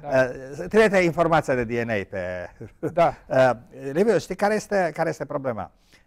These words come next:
Speaker 2: Cred că aici este și altceva. Cred că expunerea la noi culturi, la noi paradigme de gândire, te obligă să regândești totul. Și, uh, uh, vă mulțumesc pentru, pentru,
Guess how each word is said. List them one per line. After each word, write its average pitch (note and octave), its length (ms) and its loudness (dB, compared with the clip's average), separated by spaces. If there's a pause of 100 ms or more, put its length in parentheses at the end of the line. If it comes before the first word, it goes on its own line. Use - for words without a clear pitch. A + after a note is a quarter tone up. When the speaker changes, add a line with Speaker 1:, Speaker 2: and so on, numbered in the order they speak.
(100)
Speaker 2:
Cred F#3+ 340 2
că C#3+ 140 -4
aici C#3 360 -2
este E3 200 -12
și D#3 120 -8
altceva. E2+ 540 -8 (520)
Cred - 240 -6
că E3 240 0
expunerea B2+ 1000 -4
la F#2 180 -2
noi A#2 260 -6
culturi, A#2+ 500 -8
la F2+ 120 -8
noi A#2 160 -10
paradigme A2 540 -6
de F2 120 -16
gândire, E2 600 -20 (380)
te A2 100 -6
obligă G#2 280 -6
să - 140 -14
regândești E2 420 -20
totul. - 260 -20 (640)
Și, - 220 -18 (500)
uh, A#2+ 200 -4
uh, G#2+ 60 -4 (640)
vă C3+ 120 -6
mulțumesc D#3 420 -4
pentru, B2 600 -4
pentru, G#2+ 920 -8